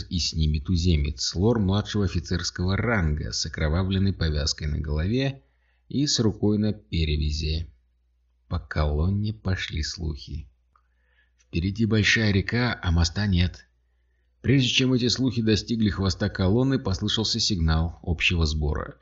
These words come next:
Из передатчиков послышался резкий, торопливый голос Йорка. «Солдаты, ситуация угрожающая. Нам сообщили, что на службе Сторка находятся предатели Мехи. Сколько мы пока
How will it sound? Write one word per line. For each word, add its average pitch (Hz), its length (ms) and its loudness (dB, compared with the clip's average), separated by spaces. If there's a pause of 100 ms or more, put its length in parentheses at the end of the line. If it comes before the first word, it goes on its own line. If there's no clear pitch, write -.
(160)
Из 87 160 0
передатчиков 90 720 4
послышался 82 640 0
резкий, 101 380 0
торопливый 76 540 0
голос 73 400 -2
Йорка. 69 520 -4 (500)
«Солдаты, 90 920 0 (340)
ситуация 95 640 2
угрожающая. 87 760 4
Нам 90 240 4
сообщили, 95 540 2
что 95 240 0
на 87 80 2
службе 90 500 0
Сторка 101 560 0
находятся 98 560 0
предатели 80 560 2
Мехи. 90 640 2 (400)
Сколько - 380 0
мы 120 160 2
пока 107 560 0